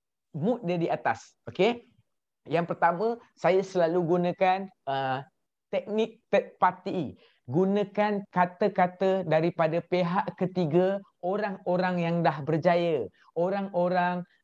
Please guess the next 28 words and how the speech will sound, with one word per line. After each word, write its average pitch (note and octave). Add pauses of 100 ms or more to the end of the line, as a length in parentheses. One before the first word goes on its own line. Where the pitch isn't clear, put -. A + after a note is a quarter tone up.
uh, C#3+
tokoh-tokoh, G#3
uh, E3
usahawan F3+
ataupun F3
tokoh-tokoh F#3
perniagaan, F3 (240)
uh, D3
tokoh-tokoh F3+
jutawan E3+
seluruh F#3
dunia. F3+ (240)
You D#3
baca F#3+
buku, G3+
you D#3
dapatkan E3
certain-certain F#3+
words G#3+
ataupun F3+
certain-certain F#3
ayat G3
yang E3+
power G3
yang E3
boleh F#3
you F3
gunakan F#3